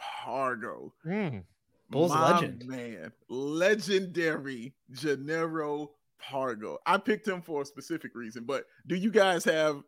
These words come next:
Speaker 1: a favorite Gennaro Pargo moment? 'Cause there literally is one. <laughs>
Speaker 3: Yeah, I was about to say, I'm not sure I could have, I don't have any moments. I
Speaker 1: Oh,
Speaker 3: remember
Speaker 1: well,
Speaker 3: him
Speaker 1: there
Speaker 3: watching him in warm-ups sometimes.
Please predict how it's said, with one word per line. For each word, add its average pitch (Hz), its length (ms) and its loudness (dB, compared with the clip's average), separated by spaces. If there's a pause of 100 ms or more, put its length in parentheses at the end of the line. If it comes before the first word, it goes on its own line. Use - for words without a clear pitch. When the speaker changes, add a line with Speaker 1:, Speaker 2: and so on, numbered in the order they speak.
(440)
Speaker 1:
a 139 100 2
favorite 160 380 0
Gennaro 143 440 -2
Pargo 123 520 -2
moment? 104 500 -12 (720)
'Cause 156 140 -2
there 170 160 8
literally 180 600 8 (140)
is 135 200 -2
one. 113 380 -6 (120)
<laughs> 170 80 -18 (760)
Speaker 3:
Yeah, 123 140 0
I 127 60 0
was 131 100 -2
about 143 140 0
to 117 60 -8
say, 127 160 0
I'm 123 120 -2
not 127 160 -2
sure 127 200 -2
I 120 100 -4
could 113 380 -10 (400)
have, 127 180 0
I 120 100 0
don't 123 120 0
have 120 160 -4
any 127 180 2
moments. 98 560 -6 (380)
I - 40 -2
Speaker 1:
Oh, - 40 0
Speaker 3:
remember 151 240 6
Speaker 1:
well, 170 100 10
Speaker 3:
him 135 60 0
Speaker 1:
there 151 100 2
Speaker 3:
watching 160 240 4
him 123 340 0
in 123 220 -2
warm-ups 131 400 0
sometimes. 110 640 -8